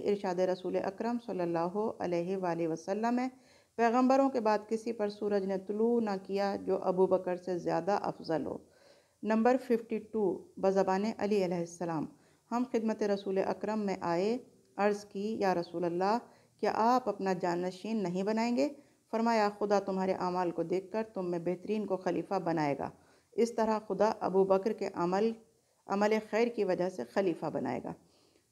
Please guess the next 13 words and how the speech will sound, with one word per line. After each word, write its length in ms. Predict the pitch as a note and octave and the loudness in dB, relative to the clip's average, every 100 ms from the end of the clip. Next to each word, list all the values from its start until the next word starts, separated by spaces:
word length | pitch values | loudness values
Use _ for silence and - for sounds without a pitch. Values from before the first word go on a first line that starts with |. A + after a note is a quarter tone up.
| _ | _
नंबर 360 | G3+ A#3 A#3+ C#4+ | -2 2 4 4
फिफ्टी 380 | C#4+ A3+ - G#3 | 2 -2 0 -2
थ्री, 220 | G#3 G#3 F3 - F3+ | 0 0 0 -2 0
बज़बान 500 | F#3+ F#3+ F3+ F#3 F#3 | 2 4 4 2 0
अली 260 | F#3+ A3+ | 0 2
अलैहिस्सलाम, 640 | A#3 A#3 A#3 - A3+ B3 D4 - _ _ _ - | 4 2 -2 -4 -2 0 -2 -6 _ _ _ 0
"हम 140 | B3 | 4
में 160 | B3+ C4+ | 6 4
सबसे 760 | C4+ - - - B3 - C4+ | 0 -16 -8 -4 -4 0 0
बेहतर 440 | G3 G3+ G3+ G#3+ - - | 2 0 0 -4 -4 -2
अबू 180 | F#3 F3+ | 0 2
बकर 280 | D#3+ - E3+ | 0 -4 -8
हैं।" 200 | E3 | -8